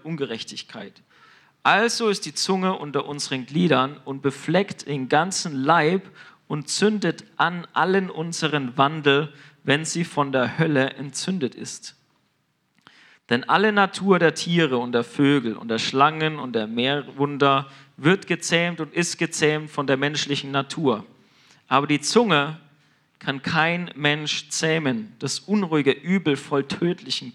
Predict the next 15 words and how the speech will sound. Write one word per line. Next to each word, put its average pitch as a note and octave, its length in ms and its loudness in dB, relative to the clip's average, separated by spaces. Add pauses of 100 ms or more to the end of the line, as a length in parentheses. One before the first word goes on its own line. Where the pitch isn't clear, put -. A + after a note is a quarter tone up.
Gifts. - 540 -6 (1160)
Durch F#3+ 220 4
sie A3 140 4
loben B3 400 6
wir A3+ 160 8
Gott, G3+ 280 4
den G3+ 120 0
Vater, D#3+ 460 4
und D#3 120 -6
durch D3 160 0
sie D3 140 0
fluchen F3+ 500 0
wir D#3 120 6
den C#3 160 0
Menschen, D3+ 600 0